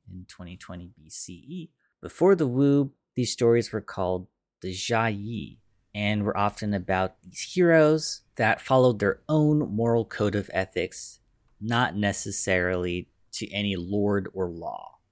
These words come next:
right? One of the first Jia Yi stories was called Yan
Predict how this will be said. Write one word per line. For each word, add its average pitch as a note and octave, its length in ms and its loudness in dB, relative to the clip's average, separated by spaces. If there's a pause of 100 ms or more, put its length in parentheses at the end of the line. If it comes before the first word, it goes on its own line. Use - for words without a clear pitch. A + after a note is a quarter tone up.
(280)
right? G#2 340 0 (880)
One B2+ 160 4
of C3+ 100 4
the A2+ 120 2
first - 480 2
Jia A2 380 6
Yi F#2+ 40 2
stories F#2+ 800 2 (100)
was F#2 200 -8
called F2+ 320 -4
Yan F#2 420 -2